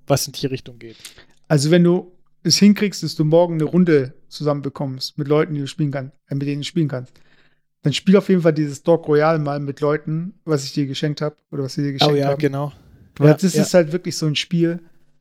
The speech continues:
Speaker 2: äh, die Regeln sind nicht schwer, aber dadurch, dass du im Team spielst,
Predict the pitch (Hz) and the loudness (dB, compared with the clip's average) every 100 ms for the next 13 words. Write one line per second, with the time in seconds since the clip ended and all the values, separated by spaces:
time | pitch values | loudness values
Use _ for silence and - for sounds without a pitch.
0 | _ _ _ _ _ 160 160 156 - _ | _ _ _ _ _ 4 4 2 -4 _
1 | _ _ _ _ _ _ _ _ _ _ | _ _ _ _ _ _ _ _ _ _
2 | 147 151 214 233 208 180 180 156 - 139 | 2 6 6 4 0 -2 -4 -4 -4 -2
3 | 156 214 240 - _ _ _ _ _ _ | 0 0 -4 -10 _ _ _ _ _ _
4 | _ _ 156 151 143 170 185 180 160 - | _ _ 2 2 4 2 2 -2 -6 -4
5 | 151 - 202 202 - 127 120 - - | -4 4 4 4 0 -6 -6 -12 -20